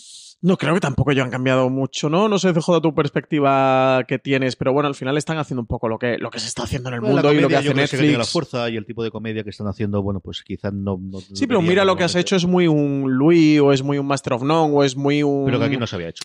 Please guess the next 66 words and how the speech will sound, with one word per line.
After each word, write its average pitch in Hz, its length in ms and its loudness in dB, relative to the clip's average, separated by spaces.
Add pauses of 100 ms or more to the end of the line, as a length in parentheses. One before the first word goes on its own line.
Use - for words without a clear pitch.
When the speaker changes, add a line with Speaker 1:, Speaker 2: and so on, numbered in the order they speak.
Speaker 1:
un 147 240 -4
Seinfeld. 170 420 2
Speaker 2:
Aquí 131 60 -2
Speaker 1:
Bueno, 214 320 2
que - 160 0
fue 196 140 2
de 175 60 4
Speaker 2:
tenía 143 60 0
Speaker 1:
Jorge 139 220 -2
Sanz, 143 340 -2
Speaker 2:
Eso 123 240 -10
es. - 220 -16
Speaker 1:
que - 80 -4
era 147 100 2
de 135 60 2
Speaker 2:
Eso 131 80 -2
es. - 20 -2
Speaker 1:
Canal 123 160 -4
Plus 127 240 -2
en 113 80 -6
su 117 160 -6
momento. 113 500 -6
Speaker 2:
Sí, 139 240 -8
El 104 100 -4
fin 120 120 -8
de 120 60 -4
la 101 80 -4
comedia, 107 360 -6
si 98 140 -10
me 95 80 -8
apuras, 107 180 -10
Speaker 1:
El - 40 -8
fin 139 100 -2
de 123 80 0
la 110 60 0
Speaker 2:
¿no? 104 60 -4
Speaker 1:
comedia, 156 600 2
Speaker 2:
Pero 117 60 -2
al 123 160 -2
final, - 40 -20 (340)
Speaker 1:
que 147 60 0
Speaker 2:
esta 147 120 0
apuesta 139 300 0
con 139 100 -6
Speaker 1:
Pero 190 140 4
Un 196 80 0
Vergüenza 196 400 2
también 180 180 2
puede 170 140 2
ser 156 160 0
muy 160 140 2
El 151 80 2
fin 160 140 -2
de 151 60 0
la 147 120 2
comedia 147 260 -4
Speaker 2:
Sí. 147 40 0
Speaker 1:
en 143 60 -4
ciertos 139 400 -2
puntos. 185 1200 0 (480)
Speaker 2:
Pero 131 100 -4
al 131 60 -4
menos 156 160 -6
tienen 151 160 -4
la 131 80 -2
fuerza. - 260 -8